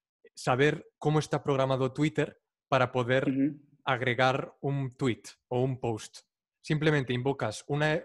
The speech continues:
Speaker 1: una U R L en particular por medio de esa A P I.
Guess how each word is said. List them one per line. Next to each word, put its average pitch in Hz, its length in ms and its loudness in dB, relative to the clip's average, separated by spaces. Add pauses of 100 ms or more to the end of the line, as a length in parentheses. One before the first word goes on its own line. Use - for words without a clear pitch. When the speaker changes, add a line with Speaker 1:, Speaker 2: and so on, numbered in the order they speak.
Speaker 1:
una 147 240 0
U 151 100 4
R 147 220 4
L 151 120 2
en 139 100 -2
particular 143 720 -2 (280)
por 135 140 2
medio 135 300 0
de 131 100 2
esa 123 260 -2
A 120 80 -6
P 120 240 -4
I. 98 260 -4